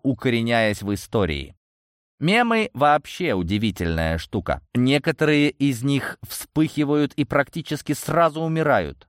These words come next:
а какие-то идут сквозь десятилетия. Так вот, сейчас можно не играть виртуозно на скрипке, не писать литературный шедевр,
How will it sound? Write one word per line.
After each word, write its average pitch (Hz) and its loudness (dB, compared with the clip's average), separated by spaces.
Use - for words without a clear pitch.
а - -16
какие-то 98 -6
идут 107 -4
сквозь 98 -6
десятилетия. 87 -4
Так 147 -2
вот, 156 2
сейчас 139 0
можно 147 2
не 143 2
играть 139 0
виртуозно 90 -2
на 85 0
скрипке, 85 -6
не 127 0
писать 143 0
литературный 95 -2
шедевр, 87 -4